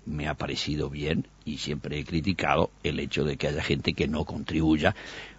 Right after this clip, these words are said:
porque, por supuesto, entre otras cosas, convierte en una enorme injusticia lo que está previsto que sea la igualdad de todos ante la ley. <clears throat> El hecho de que estemos celebrando que queda,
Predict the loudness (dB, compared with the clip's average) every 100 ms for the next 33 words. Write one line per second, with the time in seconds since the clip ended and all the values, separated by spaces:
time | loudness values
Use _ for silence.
0 | -12 -4 -4 -2 -4 -2 -4 2 2 6
1 | 4 4 0 2 2 2 2 -2 2 4
2 | 6 6 6 6 4 6 2 4 8 10
3 | 8 6 0 -2 -2 0 -2 2 4 2
4 | -2 -20 -8 -4 2 2 4 2 4 4
5 | 4 4 4 4 2 4 6 4 4 4
6 | 4 2 -2 0 -4 -4 -2 -2 -2 -6
7 | 0 4 4 2 4 8 8 8 6 6
8 | 6 4 2 -18 -16 -10 4 6 6 6
9 | 8 10 12 10 8 -2 -10 -12 -12 -6
10 | -2 0 -2